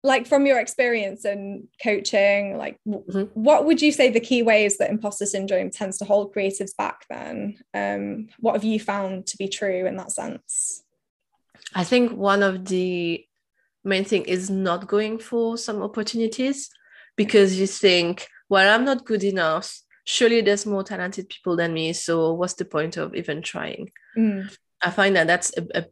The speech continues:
Speaker 2: big word for a lot of artists being like, "Oh, it's, it's out of my league. So
Speaker 1: Yeah.
Speaker 2: why would I even try that?"
Speaker 1: Yeah.
Speaker 2: Um, and, and for me, my answer is, "Well, why not?" Like, worst case scenario, you get to no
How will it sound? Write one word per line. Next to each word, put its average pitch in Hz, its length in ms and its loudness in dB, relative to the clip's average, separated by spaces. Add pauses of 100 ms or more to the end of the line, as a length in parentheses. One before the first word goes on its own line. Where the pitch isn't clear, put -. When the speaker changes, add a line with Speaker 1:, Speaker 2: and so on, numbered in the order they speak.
(120)
Speaker 2:
big 196 380 2
word 170 320 0
for 180 180 -4
a 170 40 2
lot 165 200 -2
of 170 160 -8
artists 160 460 -4
being 160 180 -6
like, 147 520 -2
"Oh, 160 320 -4
it's, - 260 -8
it's 202 140 0
out 196 200 4
of 202 120 4
my 190 160 4
league. 175 440 0 (280)
So 175 280 2
Speaker 1:
Yeah. 170 120 2
Speaker 2:
why 180 180 0
would 185 160 0
I 170 140 2
even 165 420 -4
try 165 340 -2
that?" - 400 -6 (580)
Speaker 1:
Yeah. 160 420 6
Speaker 2:
Um, 160 360 -6 (180)
and, 175 580 0
and 165 360 -2 (380)
for - 180 -2
me, 220 180 2
my 147 160 0
answer 196 220 -2
is, 147 280 -4
"Well, 156 280 0
why 147 320 0
not?" 185 460 -4
Like, 170 160 0
worst 208 300 2
case 190 260 2
scenario, 180 360 0
you 165 160 -4
get 151 220 -6
to 170 140 -8
no 151 160 -2